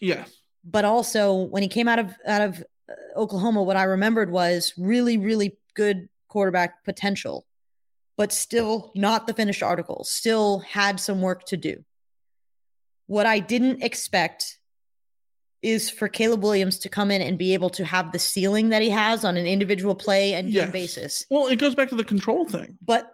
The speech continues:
Speaker 2: Caleb Williams' floor is higher than any
Speaker 1: Yes.
Speaker 2: quarterback I can remember at U S C
Speaker 1: And his
Speaker 2: ever.
Speaker 1: ceiling doesn't affect his floor.
Speaker 2: No, no, his ceiling doesn't affect his floor.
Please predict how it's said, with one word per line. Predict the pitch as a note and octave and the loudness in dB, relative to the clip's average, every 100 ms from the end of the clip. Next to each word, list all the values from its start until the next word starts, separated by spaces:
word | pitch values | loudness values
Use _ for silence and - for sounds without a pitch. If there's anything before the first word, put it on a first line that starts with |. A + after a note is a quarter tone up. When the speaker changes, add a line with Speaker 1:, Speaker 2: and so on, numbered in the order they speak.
| _ | _
Speaker 2:
Caleb | - B3+ D#4 C4+ | 2 2 2 2
Williams' | C#4 C#4 C#4 - | 2 4 2 0
floor | - - G3+ G3 A#3+ E4 G4 - _ _ _ _ _ _ - | -4 -2 0 2 2 0 -2 -10 _ _ _ _ _ _ -2
is | B3+ B3+ A#3+ G3 - - - _ - | 2 2 2 0 -2 -4 -10 _ -16
higher | - - B3 C#4 D#4 | -8 0 2 4 2
than | D#4 A#3 A3 G#3+ - | 2 2 0 -2 -4
any | A3+ A#3 D4 D#4 D#4+ D4 - | 0 2 2 2 0 -2 -6
Speaker 1:
Yes. | - E3+ C3+ | -2 -2 -2
Speaker 2:
quarterback | - C#4+ C4+ C4 B3+ | -2 0 2 2 2
I | B3 | 0
can | A#3 G#3+ | -2 0
remember | G3 G#3+ A#3 | 2 2 2
at | A3+ G3+ | 0 0
U | G#3 | 0
S | G3+ - | 0 -2
C | F#3+ F#3 F3 | -4 -4 0
Speaker 1:
And | A#3 | 2
his | A#3 A#3+ | 4 2
Speaker 2:
ever. | - | 2
Speaker 1:
ceiling | C#4 C#4 C4 | 2 4 4
doesn't | A#3 A3 G3+ | 4 2 0
affect | A3 G#3 | 0 0
his | - D#3 | -2 -6
floor. | - C#3+ - | -4 -6 -2
Speaker 2:
No, | A3 A#3 - - - | 0 0 -2 -12 -4
no, | A#3 | 0
his | F#3 G3+ | 0 0
ceiling | - C4 C#4+ | 0 2 2
doesn't | C4+ C4 | 2 0
affect | C4+ C4+ B3+ | 0 -2 -2
his | B3+ | -4
floor. | - F#3+ F3+ F3+ | -4 0 2 0